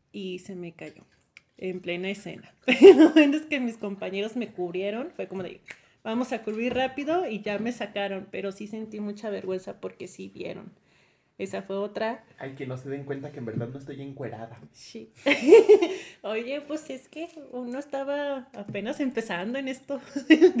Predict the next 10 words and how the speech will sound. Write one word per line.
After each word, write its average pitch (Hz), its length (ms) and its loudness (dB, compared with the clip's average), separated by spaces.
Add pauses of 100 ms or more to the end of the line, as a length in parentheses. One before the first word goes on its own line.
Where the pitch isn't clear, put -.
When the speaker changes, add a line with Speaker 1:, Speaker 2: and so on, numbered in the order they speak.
(120)
Speaker 1:
teatro, 233 440 -2
¿no? 254 260 -4
<laughs> 370 1400 2
Y, 269 380 4 (580)
y 240 400 -2
la, 233 460 0
la 269 140 0
última, 294 360 -6
así 247 180 -6
para 196 680 -10